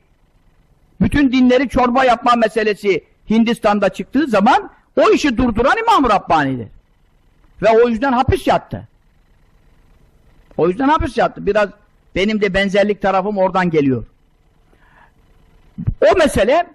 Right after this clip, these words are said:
bir. E, bu adam tam da Yahudi Hristiyan cennete girecek diyor. Peki İmam Rabbani ikinci en mühim meselesi ne? Sahabeye tazim. Sahabeye tazim ve Şia'ya reddiye.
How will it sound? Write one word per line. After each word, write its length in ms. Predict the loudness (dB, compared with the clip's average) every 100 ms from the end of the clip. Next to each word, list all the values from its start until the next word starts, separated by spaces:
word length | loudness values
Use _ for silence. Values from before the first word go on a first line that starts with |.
| -6
bir. 180 | -4 -4 -8 _ _ _ _ _ -12
E, 100 | -4
bu 140 | 0
adam 420 | 2 2 2 0 -4 _ _ _ _ _ _ -8
tam 300 | 0 2 2
da 60 | 2 2 2
Yahudi 340 | 2 2 0 -4
Hristiyan 260 | -4 -4
cennete 300 | 0 0 0
girecek 360 | -4 -2 -4 -2
diyor. 220 | -4 -4 -6 -14 _ _ _ _ _ _ _ _ _ _ _ _ -8
Peki 180 | -6 -2
İmam 280 | 0 2 2
Rabbani 220 | 2 2
ikinci 300 | 2 2 2
en 180 | 2 2
mühim 200 | 2 4
meselesi 480 | 2 0 -4 -4 -2
ne? 200 | -2 -2 -8 _ _
Sahabeye 560 | -2 0 2 2 2
tazim. 400 | 2 2 2 -2 -4 _ _ _ _ _ _ _ _ _ _ _ _ _
Sahabeye 460 | -6 -2 0 0 0
tazim 420 | 0 2 0 -6 -10 _ _
ve 340 | -2 0 0 -2 -14
Şia'ya 460 | -4 0 2 2
reddiye. 580 | 2 0 0 2 2 0